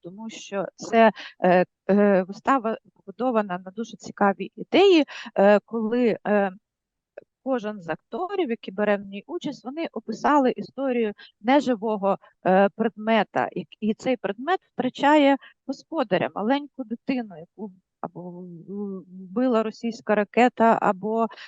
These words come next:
е, ще щось сталося. І, е, від імені цього предмета, е, ці студенти розповідають, е, і-, історію господарів. І це дуже складне завдання суто з театрального боку, і, е,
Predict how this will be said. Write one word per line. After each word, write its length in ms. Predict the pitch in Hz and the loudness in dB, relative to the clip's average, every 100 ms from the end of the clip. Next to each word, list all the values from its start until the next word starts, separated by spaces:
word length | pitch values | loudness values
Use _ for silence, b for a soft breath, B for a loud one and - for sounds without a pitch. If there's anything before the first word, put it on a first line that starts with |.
| 240 - | -6 4
е, 360 | 202 220 214 | 6 8 6
ще 220 | 214 - 240 | 2 -2 -6
щось 260 | 240 233 | -6 -10
сталося. 600 | - 294 349 320 285 254 - | -2 2 2 2 0 -2 0
І, 240 | 247 277 B B - | 0 -2 B B -2
е, 40 | |
від 400 | 196 180 180 302 - - | -2 -2 2 2 2 -6
імені 360 | 269 240 226 | -4 -4 -6
цього 340 | 202 233 208 214 | -8 -6 -6 -4
предмета, 680 | 233 240 285 427 - 359 370 B B | -6 -6 0 0 4 2 2 B B
е, 160 | 208 208 | 4 4
ці 180 | - 339 | 2 -6
студенти 600 | - - 208 330 349 302 | -8 -12 -4 -2 -2 -6
розповідають, 1160 | 262 220 - 214 214 233 254 240 220 208 - 165 - | -8 -10 -12 -10 -2 4 6 6 2 -6 -10 -10 -2
е, 420 | 202 208 214 208 - | 2 4 4 2 -2
і-, 100 | - | -6
історію 840 | 208 - 214 - 269 247 220 202 196 | -6 -6 -12 -8 -4 0 0 -2 -4
господарів. 760 | 196 - - 226 196 175 - - B B _ | -8 -12 -8 -8 -2 0 -2 -8 B B _
І 240 | 220 285 - _ | 2 2 2 _
це 340 | - 320 359 | -2 4 4
дуже 240 | 220 311 277 | 2 -4 -6
складне 440 | - 240 254 277 | -4 -4 -2 -2
завдання 560 | 254 240 214 262 269 233 | -2 -4 0 2 0 -6
суто 300 | - 254 202 | -10 -18 -18
з 100 | - | -10
театрального 800 | - 214 - 254 403 370 311 277 | -6 -4 -2 0 0 -2 -10 -8
боку, 440 | 247 254 - 190 B B B - | -6 -8 -8 -10 B B B -4
і, 240 | 247 285 - | 0 0 2
е, 800 | 202 214 214 214 214 208 208 208 | 2 4 4 4 4 4 2 0